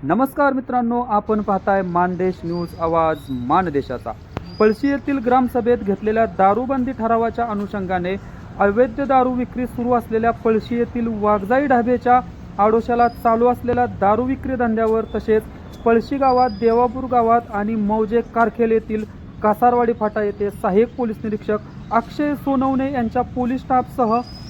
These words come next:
अवैध दारू विक्री अनुषंगाने चार गुन्हे दाखल करून तब्बल दोन लाख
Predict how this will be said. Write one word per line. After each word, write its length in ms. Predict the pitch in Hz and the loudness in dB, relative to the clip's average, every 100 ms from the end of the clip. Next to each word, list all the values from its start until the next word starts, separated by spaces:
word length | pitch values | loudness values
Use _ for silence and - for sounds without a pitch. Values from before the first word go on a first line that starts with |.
| - - 208 | -14 -8 0
अवैध 440 | 220 220 277 240 | 0 2 0 0
दारू 240 | 277 262 247 | 0 2 2
विक्री 320 | 233 - 240 | -4 -2 -2
अनुषंगाने 600 | 233 214 226 214 208 214 | 0 -2 -2 -2 -2 -2
चार 420 | - - 269 285 | -6 0 2 2
गुन्हे 240 | 254 247 | 0 -2
दाखल 300 | 240 220 233 | 0 0 -2
करून 320 | 220 220 220 214 - | -2 -2 -2 -4 -2
तब्बल 300 | 226 214 208 165 | -2 0 -2 0
दोन 220 | 190 240 233 | 2 4 4
लाख 180 | 233 | 0